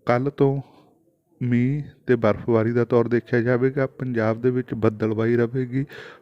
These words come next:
ਪਹਾੜਾਂ ਦੇ ਨਾਲ ਲੱਗਦੇ ਇਲਾਕਿਆਂ ਦੇ ਵਿੱਚ ਕਿਤੇ ਨਾ ਕਿਤੇ ਹਲਕੀ ਤੋਂ ਦਰਮਿਆਨੀ ਕਿਣਮਿਣ ਜਾਂ ਸ਼ਰਾਟੇ ਲੱਗ ਸਕਦੇ ਨੇ। ਬਾਕੀ ਖੇਤਰਾਂ ਦੇ ਵਿੱਚ ਮੌਸਮ ਸਾਫ਼ ਅਤੇ ਬੱਦਲਵਾਈ ਵਾਲਾ ਹੀ ਰਹੇਗਾ।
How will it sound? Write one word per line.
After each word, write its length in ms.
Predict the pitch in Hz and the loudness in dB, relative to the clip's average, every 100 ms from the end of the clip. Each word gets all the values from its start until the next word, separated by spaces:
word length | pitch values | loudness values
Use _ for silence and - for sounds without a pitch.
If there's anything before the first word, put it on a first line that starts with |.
| - | -2
ਪਹਾੜਾਂ 420 | 120 123 117 127 | 0 4 4 2
ਦੇ 140 | 123 127 | 0 -2
ਨਾਲ 300 | 117 110 120 | 0 2 4
ਲੱਗਦੇ 360 | 120 117 117 131 - | 4 2 0 0 0
ਇਲਾਕਿਆਂ 440 | 110 110 - 120 | 0 0 2 4
ਦੇ 80 | 113 | 4
ਵਿੱਚ 220 | 110 123 | 2 0
ਕਿਤੇ 340 | - 117 127 | -2 0 2
ਨਾ 140 | 120 117 | 2 0
ਕਿਤੇ 400 | - 107 120 123 | -2 -2 0 0
ਹਲਕੀ 460 | - 110 107 - | 0 0 -2 -4
ਤੋਂ 160 | 127 120 | -2 0
ਦਰਮਿਆਨੀ 480 | 117 110 110 107 110 | 0 0 0 -2 -4
ਕਿਣਮਿਣ 500 | 117 110 110 110 127 - - - - _ 127 | 0 0 2 0 -2 -8 -20 -20 -20 _ -4
ਜਾਂ 280 | 127 139 - _ - | 0 0 -2 _ -8
ਸ਼ਰਾਟੇ 460 | - 127 117 - 127 | -2 0 0 2 2
ਲੱਗ 160 | 123 | 2
ਸਕਦੇ 540 | 113 113 117 110 110 113 | 2 2 0 -2 -2 0
ਨੇ। 160 | 110 110 - - | -2 -6 -10 -2
ਬਾਕੀ 320 | 123 - 139 | -2 -2 2
ਖੇਤਰਾਂ 400 | 127 120 123 123 | 2 4 2 2
ਦੇ 100 | 123 | 2
ਵਿੱਚ 240 | 117 - | -2 -4
ਮੌਸਮ 420 | 123 120 117 120 123 | -2 -2 -2 -2 -2
ਸਾਫ਼ 460 | - 113 113 - | 0 2 2 0
ਅਤੇ 160 | 120 117 | 0 0
ਬੱਦਲਵਾਈ 600 | 113 104 113 110 117 117 | 2 2 2 4 4 4
ਵਾਲਾ 380 | 113 110 117 113 | 4 4 4 2
ਹੀ 140 | 117 120 | 2 2
ਰਹੇਗਾ। 500 | 107 113 107 104 | 0 -2 0 0